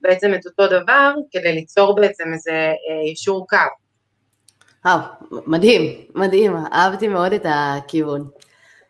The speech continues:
Speaker 2: אה, הייתי שמחה לדעת, נגיד, אם מישהי עכשיו מקשיבה לנו, והיא בתפקיד מפתח בחברה, ורוצה להפוך אותו ל-, אותה ליותר חברתית, מה הטיפים, אה, כיוון חשיבה יצירתי, או משהו כזה שאת יכולה לתת לה,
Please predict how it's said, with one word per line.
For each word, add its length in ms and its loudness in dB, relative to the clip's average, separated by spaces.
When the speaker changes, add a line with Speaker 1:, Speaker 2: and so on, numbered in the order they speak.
Speaker 2:
אה, 260 2
הייתי 240 4
שמחה 320 2
לדעת, 240 4
נגיד, 220 -4
אם 160 0
מישהי 220 -2
עכשיו 240 -4
מקשיבה 420 0
לנו, 280 0
והיא 180 -6
בתפקיד 440 -6
מפתח 420 0
בחברה, 480 0
ורוצה 280 -2
להפוך 360 0
אותו 220 -6
ל-, 380 -4
אותה 180 -6
ליותר 440 -2
חברתית, 520 -6
מה 400 4
הטיפים, 760 -2
אה, 60 -8
כיוון 380 -6
חשיבה 380 -4
יצירתי, 600 -2
או 220 0
משהו 240 -4
כזה 240 -4
שאת 220 -8
יכולה 200 2
לתת 240 -4
לה, 120 0